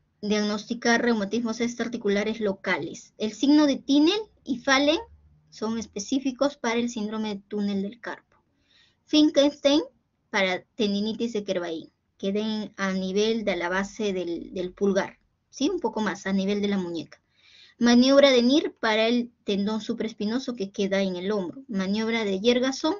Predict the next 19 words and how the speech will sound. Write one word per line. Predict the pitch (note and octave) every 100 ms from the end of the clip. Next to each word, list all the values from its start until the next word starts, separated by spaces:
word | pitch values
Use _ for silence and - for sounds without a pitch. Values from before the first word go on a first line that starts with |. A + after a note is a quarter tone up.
| -
para | C4+ F#3
el | F3
tendón | F3+ F3+ G3 G#3
bicipital | G#3+ G#3 A#3+ B3+ A#3+ C#4 C#4+
que | A#3+
también | A#3 F#3+ F3+ F3+
queda | - F#3 F3+ F#3 -
en | F#3 F#3
el | E3+ E3
hombro. | D#3+ - - _ _ _ - - _
Este | - A#3+ - B3+
es | B3
el | G#3+
test | - A3+
de | G#3+ A3+
Yergason | A#3+ C4 B3+ B3+ D4 C#4+ D4
para | A#3 A3 G#3+ A3
ubicar | G3 F#3 F#3+
el, | F#3+ G3 F#3 -